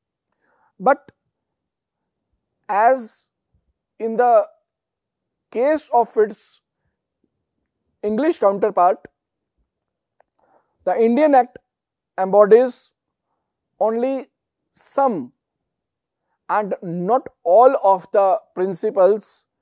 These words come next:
and rules of marine insurance. And its language is also extremely concise and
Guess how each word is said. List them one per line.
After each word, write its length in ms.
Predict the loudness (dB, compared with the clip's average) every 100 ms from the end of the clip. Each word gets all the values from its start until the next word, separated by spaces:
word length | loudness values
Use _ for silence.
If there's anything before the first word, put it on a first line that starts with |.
| _ _ _
and 300 | -4 -4 -8 -16 _ _ _ -16
rules 440 | -8 -4 -4 -6 -4
of 280 | -4 -4 _ -16
marine 540 | -4 -2 -2 -4 -12 -16
insurance. 880 | -14 -12 -12 -16 -18 _ -20 -20 _ _ _ _ _ _ _ _ _ _ _ _
And 320 | -2 -2 -2 -8 _ _ _ _ _ _ _ _ _ _ _ _
its 240 | -6 -6 -6
language 600 | -2 -2 -2 -2 -4 -4
is 380 | -4 -4 -4 -8
also 580 | -2 -2 -2 -4 -4 -6 _ _ _ _ _ _ _ -12
extremely 720 | -12 -12 -8 -6 -4 -6 -6
concise 840 | -4 -4 -6 -2 0 0 -4 -16 -10
and 400 | -4 -2 -4 -8